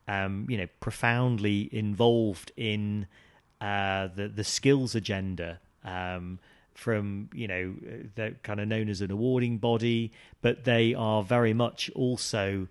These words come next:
um, involved in, uh, defining and shaping apprenticeships, um, and the future qualifications for people from non-higher education routes.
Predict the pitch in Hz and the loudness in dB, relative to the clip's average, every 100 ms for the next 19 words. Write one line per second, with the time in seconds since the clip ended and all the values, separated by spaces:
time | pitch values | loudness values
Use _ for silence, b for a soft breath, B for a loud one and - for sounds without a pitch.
0 | b b b 101 98 98 98 101 - 107 | b b b -4 -2 -2 -4 -6 -4 -2
1 | 104 104 101 90 104 101 101 107 101 95 | 0 0 0 -2 -2 -2 -4 -6 -4 -4
2 | 92 107 110 107 110 104 101 - - 104 | -6 -6 -2 -2 -2 -2 -4 -4 -4 -4
3 | - 101 98 98 101 - 117 113 107 - | -4 -6 -4 -6 -8 -4 -4 -4 -6 -4
4 | - - - - B B B 98 98 - | -6 -6 -12 -12 B B B -4 -2 -2
5 | 123 117 104 123 - 110 117 110 104 98 | -2 -2 -2 -2 -4 -6 -2 -2 -4 -2
6 | 113 110 - 90 90 - 104 98 98 98 | -2 -2 -4 -8 -8 -8 -4 -2 -2 -6
7 | B B B 107 98 101 101 - 107 101 | B B B -2 -2 -2 -4 -4 -4 -4
8 | 98 98 110 104 92 98 101 101 98 - | -4 -4 -2 -2 -2 -4 -2 -2 -4 -6
9 | 104 95 98 98 110 92 - - | -6 -4 -8 -6 -6 -6 -6 -10